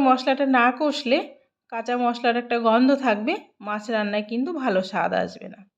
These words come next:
তো মশলাটা আমার কষানো হয়ে গেছে, এবার দিয়ে দিলাম গরম জল। গরম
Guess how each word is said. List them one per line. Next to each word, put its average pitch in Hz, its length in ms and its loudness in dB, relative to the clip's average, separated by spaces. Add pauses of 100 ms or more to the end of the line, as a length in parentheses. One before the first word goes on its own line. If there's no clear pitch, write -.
(1200)
তো 269 40 -16 (100)
মশলাটা 254 480 0
আমার 262 140 2 (100)
কষানো 254 340 0 (100)
হয়ে 320 240 6
গেছে, 262 240 2 (680)
এবার 233 320 -4
দিয়ে 226 200 0
দিলাম 262 220 2 (280)
গরম 196 220 4 (120)
জল। 170 160 -2 (3250)
গরম 269 220 2